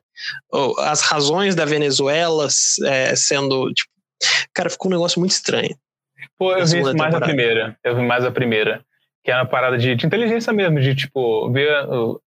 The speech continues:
Speaker 2: exatamente na, era no Oriente Médio, né? Eu não lembro qual país, mas era, era Oriente Médio, tipo, investigar atentados, prever onde que isso ia acontecer, é, olhar as células nos países,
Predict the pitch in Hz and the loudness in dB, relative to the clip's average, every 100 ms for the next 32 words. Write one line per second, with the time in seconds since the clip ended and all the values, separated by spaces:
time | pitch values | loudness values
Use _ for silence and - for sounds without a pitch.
0 | - 165 202 233 233 226 226 - 185 214 | -4 -2 0 -2 0 -2 0 0 0 0
1 | 220 233 233 190 170 151 160 180 151 147 | 0 -2 0 0 2 2 0 0 0 2
2 | 160 175 185 185 208 160 135 131 127 131 | 0 0 -2 0 0 0 2 2 2 0
3 | 139 139 135 127 113 - - 131 139 139 | 0 2 2 0 -2 -4 -4 -2 0 0
4 | 147 131 139 120 - 120 120 - 123 123 | 0 2 2 -2 -4 -2 0 -2 -4 0
5 | 113 113 139 151 117 117 117 - - _ | 0 0 -2 -2 0 0 -2 -6 -14 _
6 | _ 139 135 123 127 120 120 117 113 113 | _ -4 0 0 0 -2 -2 -2 -4 -4
7 | 143 - 113 120 113 - - _ - 110 | -4 -2 0 0 0 -4 -12 _ -4 -2
8 | 107 123 123 123 151 139 - 123 131 127 | 0 0 0 0 0 -2 0 0 0 0
9 | 113 123 - - 127 - 123 120 127 127 | 0 -2 -6 -6 -4 -2 -2 0 2 2
10 | 120 120 120 - | 0 -2 -4 -8